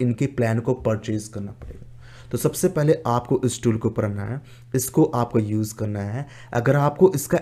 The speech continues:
एक्सपीरियंस पसंद आता है, उस केस में आप यहाँ पर इसके पेड प्लान को परचेज कर सकते हैं। अगर आपको एक्सपीरियंस पसंद नहीं आता है, तो उस केस में आप यहाँ पर इस टूल को स्किप भी कर सकते हैं। Only आपको यहाँ पर टेस्ट करना है,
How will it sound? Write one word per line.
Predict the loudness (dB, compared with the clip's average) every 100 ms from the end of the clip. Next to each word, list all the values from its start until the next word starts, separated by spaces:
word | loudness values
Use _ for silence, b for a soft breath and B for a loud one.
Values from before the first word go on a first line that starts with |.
| 0
एक्सपीरियंस | -2 -4 0 4 4 2
पसंद | 0 2 2 0
आता | -2 -4
है, | -12 -16 B B
उस | -2 0
केस | 2 2 2
में | 0 0
आप | 0 0 0
यहाँ | 0 0
पर | 0 -2 -4
इसके | -4 0
पेड | 0 2 2 2
प्लान | 0 0
को | 0
परचेज | -2 -4 -2 -6
कर | -4
सकते | -6 -6 -8 -8
हैं। | -6 -8 -12 B B
अगर | -2 0
आपको | 0
एक्सपीरियंस | -4 -6 -4 -4
पसंद | -2 -2
नहीं | 0 0
आता | -2 -6
है, | -8 B B
तो | -6
उस | -2
केस | 0 2
में | 2 -2
आप | -2 -2 -2
यहाँ | -2
पर | -2 -2
इस | -4
टूल | -2
को | -2
स्किप | -4 -4 -6 -4
भी | -6 -6 -10
कर |
सकते | -12 -12 -20 -20
हैं। | -20 -20 -20 -20 -20 -20 -20 -20 -20 -20 B B B B
Only | 4 6 6 4
आपको | -2 2 2
यहाँ | 2
पर | 0
टेस्ट | 0 -2 -2
करना | -4 -2
है, | -4